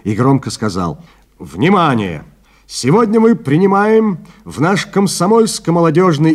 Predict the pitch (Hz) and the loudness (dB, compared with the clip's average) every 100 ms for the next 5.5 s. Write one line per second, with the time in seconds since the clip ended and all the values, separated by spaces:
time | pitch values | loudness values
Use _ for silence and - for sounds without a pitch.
0 | 143 135 143 170 147 - 123 131 156 156 | 0 -2 0 0 -2 -4 -2 2 2 0
1 | - 101 - 85 85 170 240 185 - - | -4 -6 -6 -8 -2 0 0 -2 -10 -16
2 | 82 107 214 254 226 220 190 190 - 175 | -6 0 2 4 4 4 2 -2 -2 0
3 | 143 - - - _ _ _ - 139 - | 0 -2 -14 -20 _ _ _ -20 -16 -4
4 | 180 233 233 226 - 214 220 214 220 226 | -2 0 2 0 2 0 2 2 4 2
5 | 214 208 202 - - | 2 0 0 -6 -14